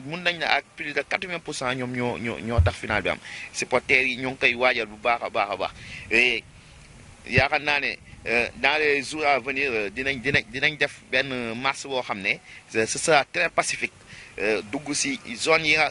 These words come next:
zone suñu biir zone yëpp wër ko, euh, pour wan leen ne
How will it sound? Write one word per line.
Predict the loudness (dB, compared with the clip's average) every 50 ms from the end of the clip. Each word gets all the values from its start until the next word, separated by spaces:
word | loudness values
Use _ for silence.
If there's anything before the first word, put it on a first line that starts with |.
| -2 -4
zone | -2 0 0 0 0 -2
suñu | -6 -6 -6 -6 -6
biir | -4 -2 -2 0
zone | 4 6 4 6 4
yëpp | 2 -2 -4 -2
wër | 2 4 6 6 6
ko, | 4 -2 -6 -6 -10 -16 -20 -18 -18 -12 -4 0
euh, | 2 2 2 0 -2 -8 -18 -20 -20 -20 -20 -10 -6
pour | -4 2 4
wan | 4 4 4
leen | 4 2 2 0
ne | -2 -6